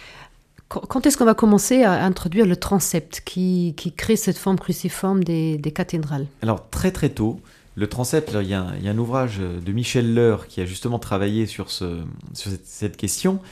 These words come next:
Speaker 2: Saint-Pierre de Rome, la première basilique Saint-Pierre de Rome au quatrième siècle, a déjà un transept. Elle a déjà un vaisseau transversal, sans qu'on sache si c'est pour des raisons symboliques, donner à l'édifice la forme d'une croix,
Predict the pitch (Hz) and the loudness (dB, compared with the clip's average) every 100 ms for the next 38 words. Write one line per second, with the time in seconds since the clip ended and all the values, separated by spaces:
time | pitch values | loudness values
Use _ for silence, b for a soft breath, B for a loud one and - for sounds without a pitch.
0 | B B - 135 131 135 127 127 120 95 | B B 0 0 2 2 6 6 6 2
1 | - 147 143 123 107 120 113 107 - 107 | 0 2 2 2 0 -2 -2 -4 0 0
2 | 107 107 107 92 82 - 117 117 - 95 | 2 2 2 0 -6 -8 -2 -2 -2 -4
3 | 90 - 160 110 87 101 127 120 - 101 | -4 -2 -2 -2 0 0 0 -4 -8 -8
4 | 90 - - - b b b - 98 95 | -8 -12 -20 -20 b b b -4 2 4
5 | 127 151 127 110 123 139 127 110 104 - | 4 4 4 2 0 -2 0 -2 -2 0
6 | 156 170 151 B B B - - 165 156 | 0 0 -4 B B B -6 -2 -2 -2
7 | 143 147 139 117 - - - 110 127 104 | 0 2 2 0 -6 -8 -6 0 0 2
8 | 101 101 95 95 - 107 120 190 - - | 0 0 0 -2 -2 0 2 0 -4 -16
9 | b b b b 87 107 117 117 101 98 | b b b b -2 2 2 2 2 0
10 | 101 104 120 110 98 - 95 95 101 - | -2 -2 -4 -2 -4 -2 -4 -4 -6 -2
11 | 160 | -2